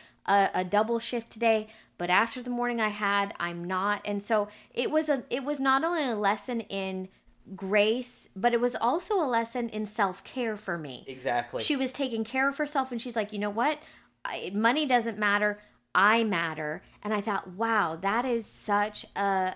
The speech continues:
Speaker 1: an amazing thing," especially for a waitress, 'cause you know they don't make anything.
Speaker 2: Well
Speaker 1: And so for her not to go and do a double shift when you know she probably could have used the money,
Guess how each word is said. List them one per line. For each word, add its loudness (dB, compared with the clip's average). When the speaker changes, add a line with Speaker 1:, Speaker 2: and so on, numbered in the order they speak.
Speaker 1:
an -2
amazing -2
thing," -2
especially -2
for -4
a 0
waitress, -4
'cause -6
you -2
know 2
they 0
don't -6
make -8
anything. -6
Speaker 2:
Well 8
Speaker 1:
And 6
so 6
for 2
her 4
not 4
to -6
go 8
and 0
do 0
a 2
double 0
shift -4
when -2
you -2
know 0
she -6
probably -2
could -12
have -8
used -8
the -8
money, -10